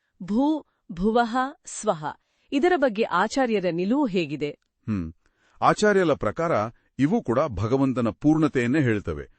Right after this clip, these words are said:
Speaker 2: ಭೂ ಅಂದ್ರೆ ಪೂರ್ಣ ಗುಣ ಸ್ವರೂಪ, ಸತ್ಪ್ರಕಾಶ ಸ್ವರೂಪ. ಭುವಃ ಅಂದ್ರೆ ಪೂರ್ಣ ಐಶ್ವರ್ಯ, ಪರಾಕ್ರಮ, ಜಗತ್ತನ್ನು ಹುಟ್ಟಿಸುವ ಶಕ್ತಿ. ಸ್ವಹ ಅಂದ್ರೆ ಪೂರ್ಣ ಸುಖ ಸ್ವರೂಪ,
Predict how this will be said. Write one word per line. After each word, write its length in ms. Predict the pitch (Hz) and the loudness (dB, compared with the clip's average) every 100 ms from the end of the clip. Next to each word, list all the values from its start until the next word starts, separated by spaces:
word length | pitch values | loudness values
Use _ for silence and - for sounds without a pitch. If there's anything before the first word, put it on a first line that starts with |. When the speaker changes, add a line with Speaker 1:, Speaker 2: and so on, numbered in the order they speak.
| _ _ - | _ _ -10
Speaker 2:
ಭೂ 340 | 80 147 175 | 0 4 4
ಅಂದ್ರೆ 420 | 117 101 123 92 - _ _ | 2 2 0 -2 -8 _ _
ಪೂರ್ಣ 280 | - 170 202 | 0 2 4
ಗುಣ 260 | 175 127 120 | 2 2 0
ಸ್ವರೂಪ, 400 | - 104 92 80 73 _ _ - | 0 -4 -4 -4 -10 _ _ -8
ಸತ್ಪ್ರಕಾಶ 680 | - 131 - 113 - 160 160 | -4 -4 -2 -4 0 0 0
ಸ್ವರೂಪ. 420 | - 98 85 76 71 _ _ _ - | -4 -6 -6 -8 -16 _ _ _ -2
ಭುವಃ 360 | 135 190 170 | 6 6 6
ಅಂದ್ರೆ 680 | 185 117 87 98 107 - _ - - | 2 0 0 -2 -2 -6 _ -12 0
ಪೂರ್ಣ 260 | 180 208 190 | 2 2 0
ಐಶ್ವರ್ಯ, 600 | 110 135 - 139 104 87 73 - | 0 0 0 0 0 -2 -4 -4
ಪರಾಕ್ರಮ, 580 | 123 156 - 107 87 - _ - | 0 0 0 -2 -2 -6 _ -6
ಜಗತ್ತನ್ನು 460 | 135 147 - 143 | 0 0 2 0
ಹುಟ್ಟಿಸುವ 400 | 104 113 170 156 | 0 -2 -2 -2
ಶಕ್ತಿ. 460 | 127 127 - 92 76 _ _ - | -2 -4 -8 -10 -12 _ _ -12
ಸ್ವಹ 380 | - 170 160 180 | -4 0 2 2
ಅಂದ್ರೆ 640 | 190 135 104 113 139 _ - | 2 2 2 -2 -4 _ -8
ಪೂರ್ಣ 240 | - 180 170 | 0 2 2
ಸುಖ 280 | - 151 202 | 0 2 0
ಸ್ವರೂಪ, 420 | - 120 92 | 2 -2 -4